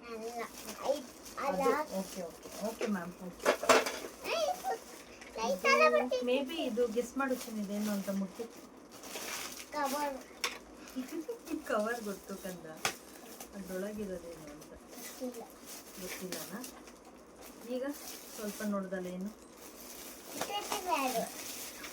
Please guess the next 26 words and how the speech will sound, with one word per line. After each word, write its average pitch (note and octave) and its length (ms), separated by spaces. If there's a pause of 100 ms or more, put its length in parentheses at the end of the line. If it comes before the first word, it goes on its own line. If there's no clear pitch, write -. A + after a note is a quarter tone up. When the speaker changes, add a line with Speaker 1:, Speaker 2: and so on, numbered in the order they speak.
(100)
Speaker 2:
ವಾವ್, C4 480
ಎಲ್ಲ B3 200 (160)
ಪಿಂಕ್ C#4+ 280
ಪಿಂಕ್ D4 260
ಟೆಡ್ಡಿ B3+ 260
ಬೇರ್ A#3+ 240
ಚಿನ್ನು. A3+ 340 (340)
ಮಕ್ಳಿಗೆಲ್ಲ A#3 580 (420)
ಇಷ್ಟ A#3 260
ಆಗುತ್ತೆ G3+ 400
ಅಂತ G3 200 (100)
ಪಿಂಕ್ C4+ 300
ಕಲರ್ F3 280
ಕೊಟ್ಟಿದ್ದಾರಲ್ಲ? F3 680 (100)
Speaker 1:
ಹ್ಮ್. C4+ 240 (1000)
Speaker 2:
Teddy F#3 280
bear. D#3 240 (260)
One B3+ 200
more A3+ 220
teddy D#3+ 300
bear, D3+ 220 (140)
okay? F#3 260 (360)
Speaker 1:
One D#4 220 (100)
more F4+ 220 (120)
teddy C4 340
bear. G3+ 180